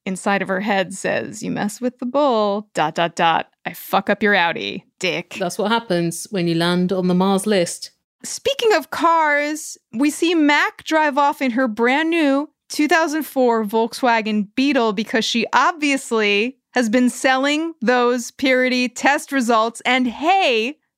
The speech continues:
Speaker 1: I've taken the liberty of looking up the list price in
Speaker 2: <laughs>
Speaker 1: two thousand four of a Volkswagen Beetle new. Manual is a little bit cheaper than this, but
Speaker 2: Yeah.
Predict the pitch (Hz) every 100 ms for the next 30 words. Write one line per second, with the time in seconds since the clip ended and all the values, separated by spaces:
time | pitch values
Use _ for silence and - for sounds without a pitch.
0 | - 247 349 320 311 277 269 269 254 233
1 | 254 269 269 247 240 240 196 220 214 196
2 | - 220 311 - - 214 302 - 262 254
3 | 226 214 254 240 220 - 226 262 294 269
4 | 214 226 - - - - 269 254 220 240
5 | 233 240 277 285 247 233 226 202 247 226
6 | 220 214 247 285 233 214 233 - _ 226
7 | 233 254 285 330 339 339 320 311 302 285
8 | - 240 240 254 302 277 285 - 247 220
9 | 220 214 208 202 202 - 190 208 196 -
10 | _ 185 160